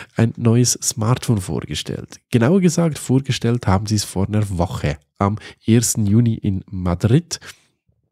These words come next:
Gestern aber war der Schweizer Lounge und da war ich dabei mit zwei anderen Schweizer, ähm, Journalistenkolleginnen und ein paar andere Menschen waren da noch vor Ort, Influencer und so weiter. Und wir konnten uns schon mal einen ersten Blick auf das neue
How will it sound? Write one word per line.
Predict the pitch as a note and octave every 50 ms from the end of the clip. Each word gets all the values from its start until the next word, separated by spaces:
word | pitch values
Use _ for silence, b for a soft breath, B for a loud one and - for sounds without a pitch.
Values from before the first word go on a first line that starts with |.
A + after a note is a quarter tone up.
| _ _ _ - - -
Gestern | - A#2+ A2 - - C3+ A#2
aber | G#2 G#2+ A2 G#2+ F#2
war | F2+ F2+ F2+
der | F2 - - F2+ E2+ -
Schweizer | - - - F#2+ E2 - C#3+ - - C3+
Lounge | B2 A2+ G#2 G#2+ A2 G#2+ -
und | - F#2+ -
da | - F#2 F#2
war | F2 F2 E2+
ich | F2+ - -
dabei | - - - G#2 G#2 B2+ C3 B B B B B B _
mit | - - -
zwei | - - - F2
anderen | G2+ A2 - - -
Schweizer, | - - - F#2+ G2+ G2+ - - G#2 - - -
ähm, | G1+ G#1 - - - - B B B B B B -
Journalistenkolleginnen | - - G#2 G2 G2+ A#2+ C3 - - C3 - - C3 A#2+ A#2+ A#2 A2 A#2+ A2+ A2 G#2+
und | - - G#2 G2 - -
ein | - G#2 F#2+ F#2+ - -
paar | - G#2 -
andere | - - - G2+ A#2 A2+ A2+ A2+ A2 - -
Menschen | - G#2+ G#2 A2 A#2 - - A#2+ G#2
waren | G#2 G2 G#2 G#2+
da | G2+ G#2+ G#2
noch | G#2 G2+
vor | - - A2
Ort, | - F2 F#2+ G#2 G#2+ -
Influencer | - - A#2+ A#2+ A2+ - A#2+ A2 G2+ G2 G2+ - - G#2 F#2+ B B B B B B B
und | _ - A2 G2 -
so | - G2
weiter. | F2 E2+ F2+ F#2 - - G2+ F2+ -
Und | A#2+ A2+ G#2+ - G#2
wir | A#2 C3 -
konnten | - - A#2+ A#2 A#2 - - G#2
uns | G#2+ G#2 G2 -
schon | - - G#2+
mal | G2 F#2+ G2 -
einen | - G2 -
ersten | - G2 G#2 - - - G#2 F#2
Blick | - G#2 A#2 - - -
auf | - A2 A2 G#2 -
das | - G#2 -
neue | - G2+ G2 G#2 G2+ G2 F#2+